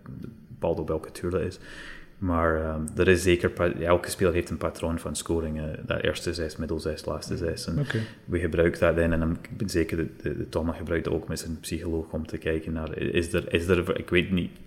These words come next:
Speaker 1: vanuit mijn hoofd is er een verschil is, maar vaak als dat eerste zes is, dat kan met, ehm, met voorbereiding zijn. Als dat middel zes is, dat kan met voeding zijn.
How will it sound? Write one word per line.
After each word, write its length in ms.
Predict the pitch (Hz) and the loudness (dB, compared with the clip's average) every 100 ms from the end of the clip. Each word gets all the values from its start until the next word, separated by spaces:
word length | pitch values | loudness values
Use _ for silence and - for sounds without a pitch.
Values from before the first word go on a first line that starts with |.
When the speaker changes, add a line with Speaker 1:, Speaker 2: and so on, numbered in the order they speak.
| - - | -14 -6
Speaker 1:
vanuit 180 | 82 | -2
mijn 120 | 78 85 | 0 0
hoofd 200 | 85 85 | 0 0
is 100 | 82 | 0
er 100 | 80 | 0
een 80 | |
verschil 400 | 78 - - 82 | -2 -2 0 2
is, 180 | 85 85 | 4 2
maar 240 | 85 80 - - - - - - - | 2 -2 -4 -12 -14 -14 -16 -20 -16
vaak 320 | - 90 87 98 | 0 4 4 4
als 100 | 90 | 6
dat 160 | 82 | 6
eerste 300 | 87 85 - | 6 2 0
zes 320 | 85 87 85 | 4 4 4
is, 120 | 85 82 | 0 -2
dat 140 | 87 | -2
kan 240 | - 85 | -2 0
met, 260 | 85 80 - | 0 0 0
ehm, 320 | 85 80 80 78 78 - - - | 0 0 -2 -2 -4 -8 -12 -8
met 140 | 85 | -6
voorbereiding 600 | - 82 85 85 85 85 | -2 0 2 2 2 0
zijn. 400 | 85 85 82 80 | 0 0 0 -2
Als 120 | - | -4
dat 100 | 73 | -2
middel 260 | 80 82 82 | 0 2 2
zes 240 | 87 - | 2 0
is, 80 | 71 | -4
dat 120 | - | -6
kan 140 | - 85 | -4 -4
met 140 | 78 | -2
voeding 300 | 87 87 85 | -2 0 0
zijn. 440 | 85 85 85 85 | 2 2 0 -2